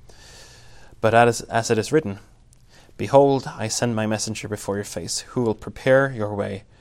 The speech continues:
the voice of one crying out in the wilderness, 'Prepare the way of the Lord, make his paths straight,'" quoting, ah, Malachi three one and Isaiah forty-three.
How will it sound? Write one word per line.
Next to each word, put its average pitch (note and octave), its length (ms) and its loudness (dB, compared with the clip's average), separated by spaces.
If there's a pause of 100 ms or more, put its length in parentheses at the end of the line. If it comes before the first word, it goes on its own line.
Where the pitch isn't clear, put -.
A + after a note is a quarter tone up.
(340)
the G2 80 -8
voice G#2+ 240 2
of G#2 100 -6
one G#2+ 160 0
crying G#2+ 320 -2
out G#2 160 -4
in G#2 120 -6
the G2+ 60 -8
wilderness, G2 520 -6 (260)
'Prepare C3+ 420 0
the B2 120 -2
way A#2 340 4
of A#2+ 220 -8
the A2+ 80 2
Lord, G#2+ 340 0 (340)
make A#2 240 -2
his - 300 -2
paths - 480 -2
straight,'" - 420 -8 (120)
quoting, G#2 480 2
ah, A2+ 180 -8 (260)
Malachi G#2+ 580 -4 (460)
three A2 160 -8
one G2 380 -6
and G#2+ 140 -8
Isaiah F#2 360 -8
forty-three. F#2+ 640 -8